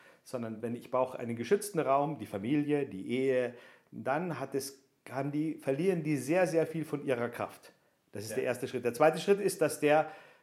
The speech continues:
Speaker 1: dass dann eben, also in der Ehe zum Beispiel, also wenn es eine Untreue gab oder die Gefahr einer Untreue, ja, oder eine innere Untreue, fängt ja mit den Augen an, mit dem Herzen und so weiter. Wenn ich das gestehe dem anderen oder ein Kind den Eltern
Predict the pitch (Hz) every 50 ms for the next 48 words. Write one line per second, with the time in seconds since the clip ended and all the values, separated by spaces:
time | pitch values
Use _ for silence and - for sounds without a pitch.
0 | _ _ - 131 123 - - - 139 147 165 151 143 143 147 170 165 143 - -
1 | 117 120 131 135 117 120 120 147 151 156 131 - - 120 107 104 - - 120 110
2 | 101 110 113 113 113 113 113 123 123 185 208 190 - 127 131 120 113 110 110 101
3 | 95 92 92 - - - 120 101 107 107 104 107 107 123 - - 110 98 104 -
4 | - 156 175 170 147 127 120 120 120 123 120 113 - 117 120 - 131 175 254 294
5 | 254 160 135 120 120 127 - 226 240 269 220 165 151 147 131 120 120 117 107 104
6 | 104 101 101 - - _ _ - 110 107 - 110 101 101 107 113 120 139 175 185
7 | 165 147 147 127 139 135 123 117 104 - 101 98 101 123 147 151 147 - - 110
8 | 113 120 123 151 175 220 226 254 262 240 - - - - - - _ - - 135
9 | 143 147 151 - - 143 147 - 208 190 - - - 147 147 147 156 180 226 -
10 | - 156 143 139 131 120 123 127 139 139 165 208 247 269 - - - _ _ _
11 | _ _ _ - 113 104 104 101 101 - 180 202 208 180 139 - - - _ -
12 | 117 107 101 120 135 139 135 143 151 160 180 190 180 -